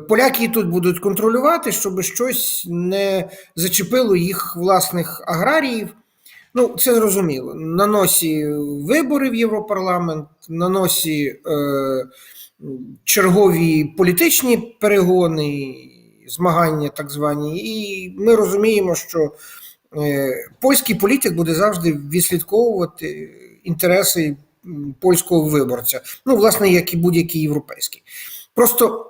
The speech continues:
для нас треба чітко розуміти. Перше, нас ніхто не чекає на європейському ринку. Якщо ми туди будемо потрапляти, це треба буде дуже важко виборювати. Це по-перше.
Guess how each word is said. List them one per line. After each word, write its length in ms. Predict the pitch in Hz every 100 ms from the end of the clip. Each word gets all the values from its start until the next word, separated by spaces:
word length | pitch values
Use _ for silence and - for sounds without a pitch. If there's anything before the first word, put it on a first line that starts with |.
| -
для 300 | 170 147 185
нас 300 | 214 294 294
треба 240 | - - 165
чітко 360 | 170 214 -
розуміти. 580 | 170 156 139 113 82 - _ _ _ _ _ _ _ _
Перше, 400 | - 147 - - - _ _
нас 260 | - 175 -
ніхто 540 | 170 - 175 180 302 - -
не 140 | 170
чекає 560 | 165 160 151 139 151 -
на 120 | 175
європейському 680 | 135 127 127 131 - - 147
ринку. 320 | 127 87 90 _ _ _ _ _ _ -
Якщо 220 | 160 151 214
ми 100 | 202
туди 220 | 196 185
будемо 300 | 170 160 151
потрапляти, 560 | 165 147 143 175 233
це 120 | 247 -
треба 240 | 156 143
буде 100 | 131
дуже 280 | 127 175 190
важко 340 | 143 135 -
виборювати. 560 | 151 151 123 80 65 _ _ _ - - _ -
Це 140 | 170
по-перше. 540 | 170 165 - - -